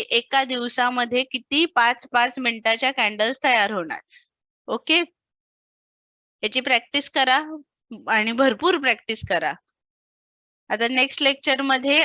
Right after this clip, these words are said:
आपण वेगवेगळे टाइप्स बघणार आहोत कॅन्डलस्टिकचे आणि प्रत्येक कॅन्डल तिच्या दिसण्यावरून आपल्याला काही सांगू शकते का याचा शोध लावणार आहोत.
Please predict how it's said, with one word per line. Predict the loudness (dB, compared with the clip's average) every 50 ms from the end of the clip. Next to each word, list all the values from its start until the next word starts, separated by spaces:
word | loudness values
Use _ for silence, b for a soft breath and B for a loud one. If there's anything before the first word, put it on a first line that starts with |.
| 2 2
आपण | 0 -2 0 0 0 2 2 2 2
वेगवेगळे | 2 2 0 0 0 -2 0 0 0
टाइप्स | 2 2 0 0 0 -2 -6 -6 -2
बघणार | 0 0 0 0 0 0 2 2
आहोत | 2 2 0 -2 -2 -2
कॅन्डलस्टिकचे | -2 -2 -2 -2 -2 -4 -4 -6 -6 -8 -8 _ -4 0 2 2
आणि | 2 2 0 0 0 0 0 0 0 -2 -2 -4 b b b b b b b _ 0
प्रत्येक | 0 0 0 0 0 0 0 0 0 0
कॅन्डल | 0 0 2 2 2 4 4 2 0 -4 _ _ _ _ -8
तिच्या | -6 -2 0 0 2
दिसण्यावरून | 2 0 -2 -2 -2 0 2 2 4 2 2 2 2 0 0 0
आपल्याला | 0 -2 -2 0 0 0 2 2
काही | 2 0 0 0 0 -2
सांगू | 0 0 0 0 0 -2 -4 -2
शकते | -2 -2 -4 -2 _ -4 -2
का | 0 2 2
याचा | 2 2 2 2 0 0 -2
शोध | 0 0 0 0 0
लावणार | 2 2 2 2 2 2 0 0 0
आहोत. | 0 -2 -6 -10